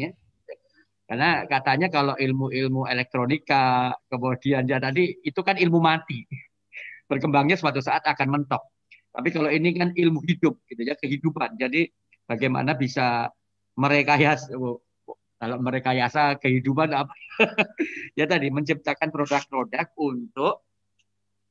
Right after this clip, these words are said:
eh, agar kehidupan kita lebih nyaman, gitu ya.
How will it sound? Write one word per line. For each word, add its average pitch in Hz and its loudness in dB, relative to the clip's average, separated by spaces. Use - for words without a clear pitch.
eh, 131 0
agar 165 2
kehidupan 147 2
kita 165 0
lebih 143 2
nyaman, 165 2
gitu - -6
ya. - -6